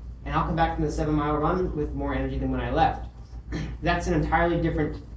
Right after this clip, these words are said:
thing than running was in my head before then. Before, it was just this, this awful thing I had to do. Uh, once it's, once I started running slow, so much changed about it.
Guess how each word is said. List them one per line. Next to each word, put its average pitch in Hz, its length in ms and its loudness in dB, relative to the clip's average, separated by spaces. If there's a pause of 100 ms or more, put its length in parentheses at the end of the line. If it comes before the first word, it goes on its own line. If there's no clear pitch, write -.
(260)
thing 139 300 2
than 127 140 0
running 127 260 0
was 120 300 -2
in 127 60 -4
my 120 120 -4
head 117 280 -4
before 113 300 -6
then. - 180 -6
Before, 147 340 2
it 123 100 -4
was - 100 -6
just - 160 -6
this, - 220 -8 (160)
this - 280 -10 (220)
awful 131 280 -4
thing 135 160 -4
I 117 40 -4
had 113 120 -4
to 113 80 -2
do. 131 420 2 (480)
Uh, - 40 -12 (140)
once 151 260 -2
it's, 131 200 -4
once 160 240 0
I 156 60 0
started 156 220 2
running 151 220 2
slow, 196 600 2
so 170 260 -2
much 160 240 0
changed 151 220 0
about - 220 -4
it. - 80 -10